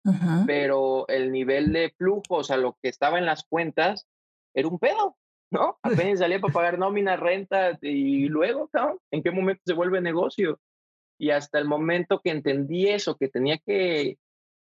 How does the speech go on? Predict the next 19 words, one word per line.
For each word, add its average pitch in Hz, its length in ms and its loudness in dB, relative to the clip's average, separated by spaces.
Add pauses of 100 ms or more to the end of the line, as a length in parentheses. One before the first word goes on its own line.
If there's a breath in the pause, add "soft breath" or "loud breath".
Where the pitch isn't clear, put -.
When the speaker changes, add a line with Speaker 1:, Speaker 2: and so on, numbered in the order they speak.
(120)
Speaker 2:
eh, 120 1080 0 (460)
realmente 170 460 0
presionar 147 840 -2
el 123 280 -2
tema 156 360 -2
de 127 380 0
flujo, 160 360 -2
el 117 100 -4
tener 131 280 0
el 147 240 0
dinero 131 280 0
en - 60 0
la 143 160 0
cuenta, 151 300 0
no 135 120 -4
solo 156 420 0
en 123 160 -8
la 117 160 0
factura 170 540 -2